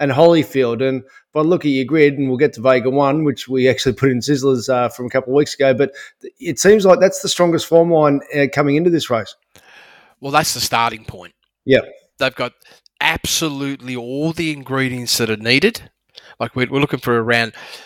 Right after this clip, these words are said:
Speaker 2: near that plus two range to get on the podium.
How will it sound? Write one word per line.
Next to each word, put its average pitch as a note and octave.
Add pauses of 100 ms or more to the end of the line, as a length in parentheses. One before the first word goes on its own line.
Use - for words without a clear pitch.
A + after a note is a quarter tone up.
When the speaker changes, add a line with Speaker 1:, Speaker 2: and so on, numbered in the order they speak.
(420)
Speaker 2:
near C3
that A#2
plus A#2
two B2+
range C3+ (140)
to A#2+
get B2
on B2
the A#2
podium. C#3+